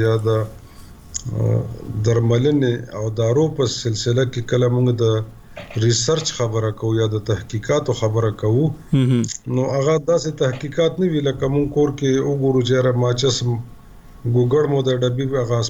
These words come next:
Speaker 1: مسالې پر راخ کو، اور یې بل کو، بس مونږ ته پته ولګي چې دا اور بلې.
Speaker 2: مهم.
Speaker 1: بلکې دا تحقیقات په کلونو کلونو باندې محیط وي.
Speaker 2: صحیح.
Speaker 1: او مختلف انساني نسلونو کې مختلف آب و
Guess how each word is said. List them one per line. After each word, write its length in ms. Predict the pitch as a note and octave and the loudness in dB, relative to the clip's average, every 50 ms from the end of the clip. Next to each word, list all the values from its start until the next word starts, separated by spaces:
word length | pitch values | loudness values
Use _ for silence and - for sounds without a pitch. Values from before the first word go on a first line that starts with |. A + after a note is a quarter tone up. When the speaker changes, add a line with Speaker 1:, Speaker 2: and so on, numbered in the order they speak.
| - B2+ | -2 -2
Speaker 1:
مسالې 360 | A#2 G#2 B2+ B2 B2 C3 C3+ A#2+ | 0 0 2 2 2 2 2 2
پر 120 | A#2 B2+ B2 B2+ | 0 0 0 2
راخ 140 | C3 B2+ C3 - | 0 0 -2 0
کو، 80 | - A#2+ | 0 0
اور 260 | A2 F2 C3 B2 B2 | 2 2 2 2 4
یې 100 | B2 A#2+ A2 A2+ | 2 2 2 2
بل 120 | A2+ A2+ G#2+ A2 | 2 0 2 0
کو، 120 | A2+ A2+ | 0 2
بس 180 | G#2+ A2 G#2+ A#2 | 2 2 2 2
مونږ 140 | A#2+ A#2+ A2+ | 2 2 2
ته 80 | A#2+ A#2 | 2 0
پته 300 | A2+ - A#2+ A2+ A#2 A#2 | 0 0 -2 0 2 2
ولګي 240 | A#2 A2+ A2+ A2 G2+ G2+ | 2 2 2 2 0 0
چې 60 | G#2 G#2 | 0 0
دا 60 | G#2+ G#2 G#2+ G#2+ | 0 2 2 2
اور 120 | G#2+ G2+ G2 F#2+ | 2 0 0 0
بلې. 200 | G2 G2+ B2 C3 B2 - - - - - - | 0 0 0 -2 -2 -8 -14 -20 -6 0 0
Speaker 2:
مهم. 220 | C#3 C3 B2 A#2+ A2+ - - | 2 2 2 0 -2 -2 -2
Speaker 1:
بلکې 280 | B2+ C3 B2+ B2 C#3+ C#3 B2+ C#3 | -2 -2 0 0 0 0 2 2
دا 80 | D3 D#3 | 2 2
تحقیقات 680 | D#3 - C#3+ C3 A#2+ - C#3 C3 B2+ - D3+ D3+ D3+ - - D3 C#3+ - | 0 0 -2 -4 -4 -4 -6 -8 -4 -2 -2 -2 0 0 0 0 0 -2
په 80 | - B2+ A2+ - - | -4 -6 -6 -2 0
کلونو 380 | C3 C3 C#3+ D#3+ D#3+ D#3+ D#3 | 0 2 2 4 4 4 2
کلونو 400 | D3 D#3 - B2+ B2 C3+ C3 C3 B2+ | 2 2 0 2 2 2 2 2 2
باندې 300 | A#2 A#2+ A#2 A#2 A2+ A2 G#2 G#2+ | 2 2 2 2 2 0 0 0
محیط 300 | G#2 F#2 G2 G#2 F#2+ G2 - F#2+ | 0 0 0 0 -2 -2 -4 -4
وي. 100 | F#2 E2+ D#2 - - | -4 -4 -4 -8 -10
Speaker 2:
صحیح. 400 | - - - - C#3 B2 A#2 A2 G#2 - - - - - - - - - - - - - - - - - - - - | -6 -4 0 0 2 2 2 0 -2 -4 -10 -20 -20 -20 -20 -20 -20 -20 -20 -20 -20 -20 -20 -20 -20 -20 -20 -10 -4
Speaker 1:
او 140 | - G#2+ A#2 | -2 0 2
مختلف 760 | A#2+ B2 C3 B2+ - - - C#3 C#3 D3+ E3+ E3 D3+ - - D3 D3+ D3+ D3 D3 - - - A#2 B2 | 2 2 2 2 0 0 0 0 2 2 2 0 -2 -2 0 2 4 4 4 2 -2 -6 -10 -6 -4
انساني 600 | B2 B2 A#2+ - B2+ B2 B2+ C3 C#3 D3 D3 D3 D3 D3 | -2 -2 0 0 2 2 2 2 4 4 4 4 2 2
نسلونو 680 | C3+ B2 A#2+ A#2+ A#2 A2 - - C3 C#3 D#3 D#3+ D#3+ D#3 | 0 0 0 2 2 0 -2 -2 -2 0 2 4 2 2
کې 240 | D3 - - D3 C#3+ C#3+ C#3 B2+ | 0 0 0 0 2 2 2 2
مختلف 800 | B2+ B2+ B2 A#2+ - - - B2+ B2+ C#3 E3 D#3 D#3 - - C3+ | 2 2 0 0 -2 -2 -2 0 2 2 2 0 0 -2 -2 -2
آب 420 | C3+ C3 A#2+ A#2 A#2+ A#2 A2 A2+ | 0 0 0 0 0 0 2 2
و 60 | A#2 | 2